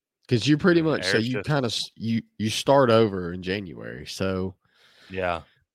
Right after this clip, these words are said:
Speaker 1: <clears throat> you want majority of your team there, and then, like, they get so much valuable stuff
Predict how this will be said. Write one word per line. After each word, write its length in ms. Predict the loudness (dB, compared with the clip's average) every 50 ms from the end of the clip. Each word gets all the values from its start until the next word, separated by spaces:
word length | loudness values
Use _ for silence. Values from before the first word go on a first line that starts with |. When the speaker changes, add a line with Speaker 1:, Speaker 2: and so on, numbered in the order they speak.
| _ _ _ _ _ _ 4
Speaker 1:
<clears throat> 160 | 4 4 4
you 160 | 4 2 6
want 200 | 8 8 8 8
majority 360 | 6 6 8 10 10 10 10
of 60 | 8 6
your 120 | 4 2
team 300 | 2 2 2 2 2 0
there, 380 | -2 -4 -4 -2 -4 -4 -6 -8 -10 -18 -18 _
and 160 | -10 -8 -4 0
then, 480 | 0 2 2 2 0 -2 -4 -6 -10 -14 -16 -20 -20 -20 -20 -20 _ _
like, 360 | -2 0 2 2 2 0 _ -10 _ _
they 240 | 0 2 2 2 4
get 340 | 4 2 2 2 0 -2 -6
so 260 | -6 0 2 2 4
much 220 | 4 2 0 -2
valuable 560 | -4 -2 0 0 2 2 0 -2 -4 -6 -8
stuff 560 | -10 -10 -10 -10 -6 -2 0 0 0 -2 -4